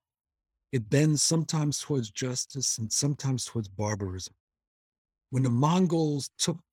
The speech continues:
Baghdad and destroyed it, they set back humanity hundreds of years because of the great knowledge that had been accumulated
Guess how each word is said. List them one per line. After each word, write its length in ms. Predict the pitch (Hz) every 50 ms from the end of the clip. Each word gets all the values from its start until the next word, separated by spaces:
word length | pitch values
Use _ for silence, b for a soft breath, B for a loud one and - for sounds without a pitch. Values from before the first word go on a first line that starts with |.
| _
Baghdad 640 | - 131 135 135 131 120 104 104 95 87 87 87 - _ _ _ _ _ _ _ _ _ _ _ _ _ _ _ _ -
and 100 | 123 113
destroyed 580 | 110 101 - - - - 135 147 147 131 107
it, 120 | 95 95 - _ _ _ _ _ _ _
they 100 | - 131
set 420 | 120 - - - - 160 156 - _
back 260 | 151 139 135 131 -
humanity 680 | - - 123 113 117 120 113 113 113 113 110 107 107
hundreds 460 | 101 - - 156 151 131 135 117 107 120
of 160 | 107 - -
years 540 | 107 110 107 95 90 95 - - - - - _ _ _ _ _ _ _ _ _ _ _ _ _
because 260 | 117 107 131 123 131
of 140 | 127 113 104
the 160 | 117 113 107 - _
great 360 | - 131 131 151 190 185 185 165
knowledge 520 | 151 123 127 131 139 139 127 123 110 92
that 120 | 110 113 110
had 100 | 113 110
been 140 | 117 107 104
accumulated 800 | 95 - - - 147 143 135 123 113 110 107 104 95 95 92